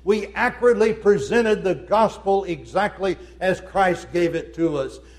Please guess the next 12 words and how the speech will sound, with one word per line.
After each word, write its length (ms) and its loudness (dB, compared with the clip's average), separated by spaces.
And 280 -2
for 220 4
some, 760 2
it 180 -2
was 260 6
the 180 0
aroma 420 4
of 160 2
life. 400 2
They 160 2
said, 440 -6
"Yes, 440 2